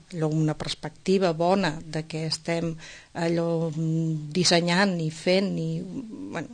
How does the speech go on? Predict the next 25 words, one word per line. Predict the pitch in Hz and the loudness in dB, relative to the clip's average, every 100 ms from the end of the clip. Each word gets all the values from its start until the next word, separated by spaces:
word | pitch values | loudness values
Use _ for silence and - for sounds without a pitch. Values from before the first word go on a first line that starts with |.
| 240 | -12
diríem, | 156 160 156 151 151 - - - | -6 -4 -2 -4 -6 -10 -18 -4
sobre | - 180 170 165 | 4 6 6 4
la | 165 | 4
taula | 180 196 185 | 4 4 4
en | 160 | 0
aquests | 165 160 - | -2 -2 -2
moments | 165 170 170 | 0 2 2
encara, | 165 175 202 220 196 | 0 2 4 4 4
però | 180 151 143 | 0 -4 -4
sí | 185 | -4
que | - 160 | 0 0
ja | |
és | 156 165 | 0 -2
un | |
fet | 156 - 202 202 160 | -2 4 4 4 -4
que | 151 | -4
hi | |
haurà | 147 151 | -4 -4
una | 151 151 | -4 -2
nova | 160 160 | 0 0
biblioteca | 165 160 160 185 196 | 0 -2 0 0 0
i | 180 | 0
que | 151 | 0
s'està | - - | 0 -2
treballant | 135 156 160 170 | -6 -4 2 2